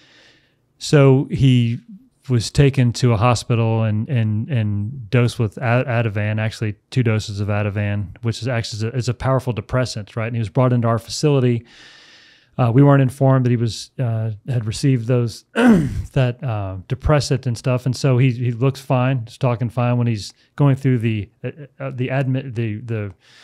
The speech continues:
admittance process, right, to be booked in. And then a f-, couple hours later, those narcotics wear off, and this guy's back into a full-blown psychotic episode. And then through a certain series of terrible things that happened, this gentleman actually died.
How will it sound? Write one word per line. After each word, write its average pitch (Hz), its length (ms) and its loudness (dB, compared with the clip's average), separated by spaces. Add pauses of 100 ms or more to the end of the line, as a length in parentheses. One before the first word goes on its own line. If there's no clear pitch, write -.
(360)
admittance 143 400 0
process, 123 560 -2
right, 127 340 -2 (160)
to 131 80 -4
be 120 120 2
booked 135 320 2
in. 127 360 2 (840)
And 127 80 2
then 135 160 4
a 120 60 2
f-, - 220 -10
couple 143 200 2
hours 127 220 4
later, 127 260 4
those 117 240 0
narcotics 127 560 0
wear 113 180 0
off, 110 220 -2
and 123 60 -2
this 113 100 -4
guy's 117 220 -4
back 117 260 -2
into 113 320 -2 (300)
a 120 40 -4
full-blown 120 580 0
psychotic 113 600 -4
episode. 117 580 -4
And 110 120 -2
then 113 180 -2 (520)
through 139 120 4
a 120 40 2
certain 127 320 0
series 123 500 0
of 104 180 -6
terrible 123 440 0
things 123 260 2
that 104 100 -2
happened, 117 360 0
this 110 100 -2
gentleman 120 400 2
actually 110 360 -4
died. 104 420 -4